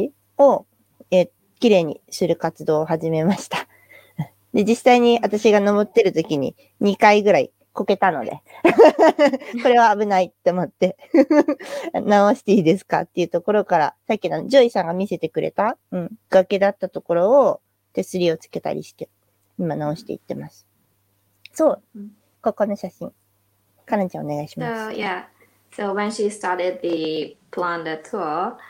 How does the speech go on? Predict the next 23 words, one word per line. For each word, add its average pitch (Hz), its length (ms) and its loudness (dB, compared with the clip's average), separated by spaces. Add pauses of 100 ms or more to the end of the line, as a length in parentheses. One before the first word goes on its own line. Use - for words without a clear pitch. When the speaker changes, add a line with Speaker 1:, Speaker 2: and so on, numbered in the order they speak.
(340)
Speaker 2:
the, 160 500 -6 (280)
the 190 80 -8
Futabayama, 240 920 -6
the - 100 -8
Mount 190 320 -8
Futaba, 214 640 -8 (200)
is 185 180 -8
located 185 480 -8
in 170 140 -6
a 156 80 -10
really 190 420 -4
important 196 520 -8
place 143 360 -8
of 156 140 -12
the 143 260 -10
Hiroshima 165 640 -12
in 151 200 -18
the 151 360 -10
north, 196 540 -8 (600)
which 180 340 -8
called, 180 420 -4 (320)
uh, 170 140 -10
Kimon. 208 580 -6